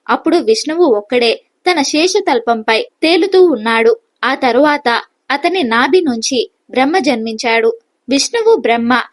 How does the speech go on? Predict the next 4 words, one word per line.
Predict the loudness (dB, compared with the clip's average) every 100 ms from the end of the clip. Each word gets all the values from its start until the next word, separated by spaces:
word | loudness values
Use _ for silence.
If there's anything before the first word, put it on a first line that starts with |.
| _ -6
విశ్వం | -4 0 -2 0
గురించి | 0 0 -2 -2
మాట్లాడుకుంటున్న | -2 -4 -4 0 0 0 -4 -4 -4
సమయంలో | -6 -6 -6 -4 -2 0 -2